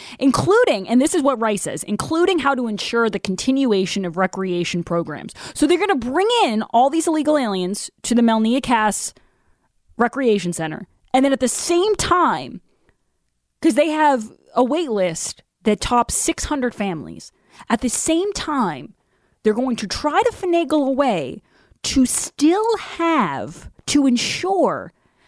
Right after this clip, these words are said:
that these recreation programs continue. Is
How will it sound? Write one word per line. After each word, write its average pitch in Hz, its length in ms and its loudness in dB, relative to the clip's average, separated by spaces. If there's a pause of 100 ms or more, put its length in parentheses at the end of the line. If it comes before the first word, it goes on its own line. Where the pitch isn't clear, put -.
(120)
that 226 140 2
these 247 240 4
recreation 285 800 0
programs 175 680 0
continue. 190 800 -6 (1500)
Is 202 160 2